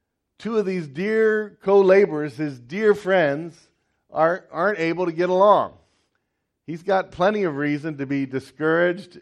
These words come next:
and down, but what does he say? "No, rejoice."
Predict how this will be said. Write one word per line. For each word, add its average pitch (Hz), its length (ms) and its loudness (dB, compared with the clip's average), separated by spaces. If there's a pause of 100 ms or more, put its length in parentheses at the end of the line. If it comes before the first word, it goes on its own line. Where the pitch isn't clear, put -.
(120)
and 120 240 -8
down, 151 500 0
but 143 160 -4
what 156 160 0
does 269 140 -6
he 180 100 -10
say? 131 400 -4 (500)
"No, 185 300 -8
rejoice." 147 600 -8